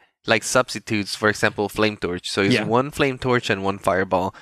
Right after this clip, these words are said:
Speaker 1: That kinda gives you the same effect.
Speaker 2: Yeah.
Speaker 1: You know what I mean? So is that idea of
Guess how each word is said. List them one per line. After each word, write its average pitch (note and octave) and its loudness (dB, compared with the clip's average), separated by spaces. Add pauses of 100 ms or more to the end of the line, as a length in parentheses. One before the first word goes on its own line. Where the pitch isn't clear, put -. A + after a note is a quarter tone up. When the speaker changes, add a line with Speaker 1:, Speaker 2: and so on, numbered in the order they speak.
(180)
Speaker 1:
That A#2 2
kinda C3+ 2
gives A#2+ -2
you A#2+ 4
the A2+ 4
same A2 0 (320)
effect. - -2 (300)
Speaker 2:
Yeah. A#2 0
Speaker 1:
You A#2 -4
know G#2 2
what G#2 4
I G#2 2
mean? A2+ -2 (600)
So C#3 6
is D3+ 2
that F3+ 6
idea E3 6
of B2+ 4